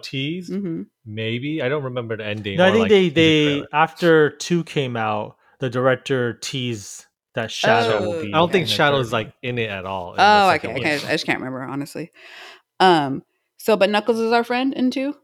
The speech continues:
Speaker 1: Yeah, and, uh,
Speaker 2: Right?
Speaker 1: Tails, so they're
Speaker 2: And Tails. Well,
Speaker 1: they
Speaker 2: Tails is
Speaker 1: have the
Speaker 2: always our
Speaker 1: team.
Speaker 2: friend, right?
Speaker 1: And we need, what's her name?
Speaker 2: Oh, the lady one?
Speaker 1: Yeah,
Speaker 2: I can't
Speaker 1: Lady
Speaker 2: remember her name.
Speaker 1: Sonic.
Speaker 2: Lady, Lady Onic.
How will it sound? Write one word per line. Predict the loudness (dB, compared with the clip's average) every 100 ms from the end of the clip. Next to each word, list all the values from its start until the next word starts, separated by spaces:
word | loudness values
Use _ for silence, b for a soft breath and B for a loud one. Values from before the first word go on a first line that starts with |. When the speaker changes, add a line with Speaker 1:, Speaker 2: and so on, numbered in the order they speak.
| _
Speaker 1:
Yeah, | -2 0 2
and, | 2 0 -6 -4
uh, | 0
Speaker 2:
Right? | 2 2 -2 _
Speaker 1:
Tails, | 2 2 0 -6
so | -4
they're | -2 -2 -2
Speaker 2:
And | -2 -2
Tails. | -2 -6 -4
Well, | -2
Speaker 1:
they | 2
Speaker 2:
Tails | 4 4
is |
Speaker 1:
have | 4
the | 6
Speaker 2:
always | 6 4
our | 0
Speaker 1:
team. |
Speaker 2:
friend, | 0 -2 -2
right? | -2 -2 -6 -20 _
Speaker 1:
And | -2
we | -2
need, | 0 2 2 0
what's | -2 -2
her | -2
name? | -6 -6 -8 -16 _ _ _ _ _
Speaker 2:
Oh, | -2 0
the | 2
lady | 2 0
one? | -2 -2 -4 -10 -12
Speaker 1:
Yeah, | -8 -8
Speaker 2:
I |
can't | -6
Speaker 1:
Lady | -6
Speaker 2:
remember | -4 -4 -4
her |
name. | -6
Speaker 1:
Sonic. | -8 -12
Speaker 2:
Lady, | -4 -2 -2 -6 _
Lady | -4 -2
Onic. | -2 -4